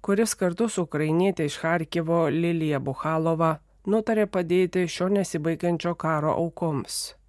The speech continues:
Apie projekto gimimą jis pasakoja Vatikano žiniasklaidai. Polas, buvęs Redemptoris Mater seminaristas, trapistų dvasingumo sekėjas, filosofijos bei teologijos licenciatas,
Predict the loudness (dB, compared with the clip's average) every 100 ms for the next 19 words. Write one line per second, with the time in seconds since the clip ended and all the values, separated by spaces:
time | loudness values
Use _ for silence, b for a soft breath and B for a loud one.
0 | _ -8 -4 -4 0 2 2 -2 -4 -4
1 | 0 2 4 4 4 0 0 0 0 -2
2 | -2 -2 -2 -4 -2 -2 0 0 -2 -2
3 | 0 -2 -4 -10 -10 -10 -12 -14 _ _
4 | _ _ -8 -2 0 0 -2 -4 -8 -6
5 | -2 0 2 2 0 -4 -2 0 0 0
6 | 0 0 -2 -2 -2 -2 -2 -4 -4 -2
7 | -2 -2 -2 -4 -4 -4 -4 -4 -4 -4
8 | -4 -6 -4 -6 -2 -4 -2 -2 -2 0
9 | 0 0 -4 -8 -6 -2 0 0 -2 -6
10 | -10 -4 -2 -2 -2 -2 -2 0 0 0
11 | 0 -2 -2 -2 0 0 0 -2 -2 -4
12 | -6 -4 -4 -4 -2 0 0 -2 -8 -6
13 | -8 -10